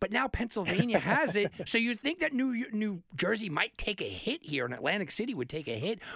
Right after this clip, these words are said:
Speaker 1: with the mobile, but no, it's gone up because I think a lot of New Yorkers are kinda crossing over and, you know, pounding in their mobile phone, right?
Speaker 2: Yeah, and, you know, these numbers are a little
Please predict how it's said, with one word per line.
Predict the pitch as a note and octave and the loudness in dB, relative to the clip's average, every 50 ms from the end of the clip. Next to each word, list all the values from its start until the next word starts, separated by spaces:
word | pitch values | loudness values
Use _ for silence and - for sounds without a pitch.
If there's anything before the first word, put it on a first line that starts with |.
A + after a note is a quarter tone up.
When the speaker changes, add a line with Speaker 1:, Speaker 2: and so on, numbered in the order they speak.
| - | 0
Speaker 1:
with | - D3+ C#3 | 0 0 2
the | - D3 | 2 0
mobile, | C#3+ C#3+ F#3 B3 D#4+ C4 F3+ D#3+ D3 - - - - - - | 0 2 2 0 2 2 2 0 0 -2 -6 -16 -16 0 2
but | - G3 G3+ - | 2 2 4 4
no, | F3+ A#3+ D#4+ F#4 F4 A3 D#3 | 2 4 6 6 4 4 2
it's | - G3 A#3 G#3 | 2 0 0 2
gone | - C4 C#4 C#4+ B3+ A#3+ | 2 2 2 4 4 4
up | C#4 D#4+ D4 - | 4 4 4 2
because | A3 F3 - F#3 - - | 0 2 2 2 2 0
I | D#3+ E3 | -2 0
think | - F3 E3 - | 0 -2 -2 0
a | F3 | 2
lot | E3+ D#3 D#3 D#3 | 2 4 4 2
of | D3 C3+ | 2 2
New | C#3 C#3+ | 0 0
Yorkers | C3+ C#3 F3 A#3+ D4 - D#4 F3 D3 | 2 2 0 0 0 -2 -2 -2 -2
are | C#3 | -2
kinda | - - C#3+ C#3+ D3 | 0 2 2 2 0
crossing | C#3+ - - D#3 D3+ C#3+ - F3 D#3 E3 | 0 0 0 0 0 0 0 0 0 2
over | F#3+ B3+ D4+ G#3+ E3 D#3+ - - - - - - - - | 2 2 2 2 0 0 0 -4 -12 -18 -18 -18 -4 0
and, | - G#3 G#3+ G3+ F#3+ - - - - | 0 2 2 0 -4 -8 -14 -6 -4
you | G3+ A3+ | -2 -2
know, | A3+ D#3+ B2+ A2+ - | -2 -4 -8 -8 -4
pounding | - - C3 D3 E3 E3+ F#3 | -2 0 2 2 2 0 0
in | F#3+ | 0
their | F#3+ G3 G3+ G3+ | 2 2 2 2
mobile | F#3 A#3 E4 F4 D4+ | 2 0 0 0 -2
phone, | - - B2 A#2+ G#2+ | 0 0 0 0 0
right? | A2+ C#3+ F#3+ C#4 F#4 - - - _ _ | 0 0 0 -2 -4 -8 -14 -20 _ _
Speaker 2:
Yeah, | F#3 G3+ B3+ C4+ G#3+ D3+ | 8 8 8 8 6 2
and, | D3+ F#3 F#3 F3+ F3 F3+ - - | 0 -2 -2 -2 -4 -10 -10 -8
you | F#3 F#3+ | -4 0
know, | F#3 F3+ F3 E3+ | 2 2 2 0
these | D#3 D#3 G#3+ B3 A3 G3+ | 0 -2 -2 -2 0 2
numbers | A#3 G#3+ G3+ F#3+ F#3 F3+ E3+ | 2 2 4 2 2 4 4
are | F3 D#3+ | 4 4
a | D#3 | 4
little | D#3 E3 D#3+ D#3 | 4 2 2 2